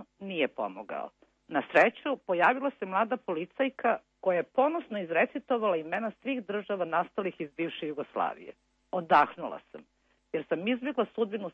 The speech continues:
sitnih prigraničnih lopova i švercera. Da se vratim na potpredsednika.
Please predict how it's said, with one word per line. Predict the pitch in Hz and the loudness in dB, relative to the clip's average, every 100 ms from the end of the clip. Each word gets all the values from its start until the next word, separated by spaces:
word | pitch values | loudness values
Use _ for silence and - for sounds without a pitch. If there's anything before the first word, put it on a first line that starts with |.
| - | -4
sitnih | 214 220 196 - | -4 -4 -10 -6
prigraničnih | - 190 185 175 151 165 - | -2 2 2 0 -6 -8 2
lopova | 143 131 160 135 113 | 4 4 0 -2 -4
i | |
švercera. | - - - - - - - _ _ _ _ - | -6 -6 -4 -6 -10 -10 -10 _ _ _ _ -4
Da | 170 | 0
se | 202 | 4
vratim | 190 254 262 247 | 6 6 6 -2
na | |
potpredsednika. | 233 220 - 180 139 - 151 - - | 0 -2 0 0 0 0 -10 -10 -16